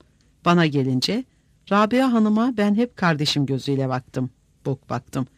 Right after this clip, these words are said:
Hiçbir gözle de bakmadım. Durumumu biliyorsunuz. Daha askerlik var. Doğru dürüst bir mesleğim yok. Fakülteyi bitiremedim. Nasıl alırım üstüme böyle bir sorumluluğu? Düpedüz delilik olur.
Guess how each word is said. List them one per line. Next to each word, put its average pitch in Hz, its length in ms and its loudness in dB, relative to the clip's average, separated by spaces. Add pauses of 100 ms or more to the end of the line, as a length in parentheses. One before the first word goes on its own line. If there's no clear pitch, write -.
(240)
Hiçbir 226 280 0
gözle 139 420 -2
de 226 120 -4
bakmadım. 117 520 -6 (720)
Durumumu 269 420 4
biliyorsunuz. 160 720 0
Daha 175 180 0
askerlik 170 600 0
var. 127 260 -4 (240)
Doğru 190 300 4
dürüst 160 300 -4
bir 165 100 0
mesleğim 143 540 0
yok. 127 300 -8 (280)
Fakülteyi 240 540 0
bitiremedim. 196 640 0 (380)
Nasıl 170 280 0
alırım 226 360 2
üstüme 156 380 0
böyle 139 300 0
bir 135 80 -2
sorumluluğu? 131 720 -2 (360)
Düpedüz 175 520 0
delilik 175 400 0
olur. 127 320 -6